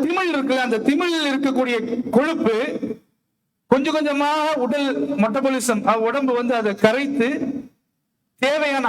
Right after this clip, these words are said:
ஆற்றலை கொடுக்கும். தண்ணீரிலிருந்து கொஞ்சம் கொஞ்சமா எடுத்து தேவையான ஆற்றலை கொடுத்து, அது நம்மள மாதிரி ஒரு நாள் ரெண்டு நாள் மனுஷன் தண்ணி குடிக்காத போ-, போனா என்ன ஆகும்னு சொன்னா, டீஹைட்ரேஷன் ஆகி நம்ம என்ன செய்யணும், உட்கார்ந்துருவோம்.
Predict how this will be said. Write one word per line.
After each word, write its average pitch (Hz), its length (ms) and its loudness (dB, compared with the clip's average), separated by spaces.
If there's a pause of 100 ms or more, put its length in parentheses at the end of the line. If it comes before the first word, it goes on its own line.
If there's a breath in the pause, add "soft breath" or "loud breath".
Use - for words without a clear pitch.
(120)
ஆற்றலை 277 480 0
கொடுக்கும். 233 420 0 (360)
தண்ணீரிலிருந்து 285 680 0
கொஞ்சம் 254 200 0
கொஞ்சமா 262 240 0 (120)
எடுத்து 247 300 2 (480)
தேவையான 254 360 4 (100)
ஆற்றலை 262 420 0
கொடுத்து, 220 300 2 (440)
அது 196 120 6 (100)
நம்மள 247 200 2 (100)
மாதிரி 269 280 0 (400)
ஒரு 214 180 4
நாள் 269 200 0
ரெண்டு 240 200 0
நாள் 269 200 0
மனுஷன் 240 420 0
தண்ணி 233 180 2
குடிக்காத 247 520 0
போ-, 220 240 0
போனா 240 160 2 (100)
என்ன 240 160 0
ஆகும்னு 226 280 0
சொன்னா, 240 180 2 (440)
டீஹைட்ரேஷன் 220 640 0
ஆகி 214 180 0
நம்ம 208 160 0
என்ன 202 100 -2
செய்யணும், 190 260 2
உட்கார்ந்துருவோம். 175 460 0